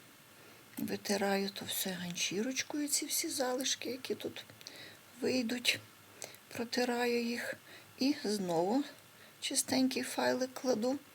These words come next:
Ще раз це все притискаю дуже добре. Знову протираємо. Ось, і тепер, е, прохожуся цим контуром,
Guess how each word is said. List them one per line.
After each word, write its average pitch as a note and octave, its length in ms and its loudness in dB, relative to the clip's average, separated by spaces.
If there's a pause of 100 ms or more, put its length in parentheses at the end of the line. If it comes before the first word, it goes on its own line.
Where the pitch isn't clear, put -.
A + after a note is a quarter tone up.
(440)
Ще - 280 2
раз F#3 160 6
це - 240 4
все G3+ 360 2 (120)
притискаю F#3 800 2
дуже C4+ 320 0
добре. C#4 400 2 (800)
Знову G3+ 460 -4
протираємо. C4 720 2 (1600)
Ось, - 340 0
і A#3 240 2 (2500)
тепер, G#3 640 4 (1120)
е, F#3 800 -6
прохожуся A3 920 6
цим G#3+ 300 6
контуром, B3+ 680 4